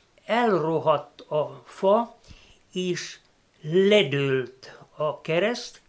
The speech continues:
és hogy ne lopják el a Jézust, fölvitték a padlásra,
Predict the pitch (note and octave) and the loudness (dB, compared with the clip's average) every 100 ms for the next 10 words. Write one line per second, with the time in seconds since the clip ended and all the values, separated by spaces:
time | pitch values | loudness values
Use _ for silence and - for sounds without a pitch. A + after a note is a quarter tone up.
0 | _ - - - - F3+ - E3+ D#3+ A#3 | _ -20 -20 -16 -6 -4 -2 -4 -2 0
1 | G3+ F3 F3 D3 - - F3+ F3+ C#3+ C3 | 0 0 -2 -2 -6 -6 0 0 0 -6
2 | - _ _ D#3+ C#3 F#3 G#3+ F3+ E3+ - | -18 _ _ -10 -6 -2 -2 -4 -8 -12
3 | _ G#3 F#3 D#3 - D3+ C3 - F3+ F#3+ | _ 0 0 -2 -12 -16 -18 -4 -2 0
4 | F#3 E3+ - F3 F#3 | -2 -2 -4 -4 -4